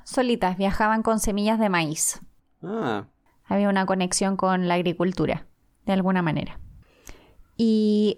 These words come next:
Speaker 1: todo esto fue el veinte de febrero de mil novecientos cuarenta y siete.
Speaker 2: ¿Y esto qué país lo lanzó?
Speaker 1: Esto fue Estados Unidos.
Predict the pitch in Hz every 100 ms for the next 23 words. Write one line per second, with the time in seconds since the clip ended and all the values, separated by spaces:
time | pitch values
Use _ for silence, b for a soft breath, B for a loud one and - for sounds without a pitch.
0 | - 269 285 330 - 381 - 311 330 -
1 | 254 254 - 214 247 277 285 285 254 226
2 | 233 269 277 226 233 247 247 - 226 254
3 | - 226 202 185 170 - 202 190 - -
4 | - - 156 147 135 147 170 - 190 196
5 | 208 226 311 302 _ b b 254 285 294
6 | 320 - 247 - 269 277 254 214 202 285
7 | 508 - -